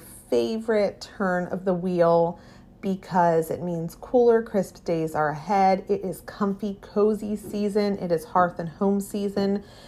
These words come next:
This is when I'm going to start spending a lot of time in the kitchen. In fact, we are celebrating Mabon on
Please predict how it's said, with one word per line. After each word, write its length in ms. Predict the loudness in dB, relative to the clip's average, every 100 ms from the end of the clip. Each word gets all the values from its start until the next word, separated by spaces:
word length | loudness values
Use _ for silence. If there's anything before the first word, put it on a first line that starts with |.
| -10 0
This 200 | 0 0
is 160 | -4
when 480 | 0 2 4 2 2 0
I'm 200 | 0 4
going 260 | 4 4
to 80 | -2
start 340 | -2 0 0 -2
spending 460 | -2 -2 0 -2
a 100 | -2
lot 480 | -2 -2 -2 -2 -2
of 160 | -6 -8
time 540 | -6 -4 -2 -6 -8 -14 -20 -12 0
in 160 | 2 2
the 80 |
kitchen. 720 | 0 2 2 0 0 0 -2 -4 -12 -12 -16 -20 -20 0
In 200 | 4 4
fact, 600 | 4 6 8 6 -2 -14 -4
we 180 | 4 4
are 60 |
celebrating 600 | 6 6 4 4 2 2
Mabon 420 | 0 0 0 -2 0
on 580 | 0 0 -2 -6 -8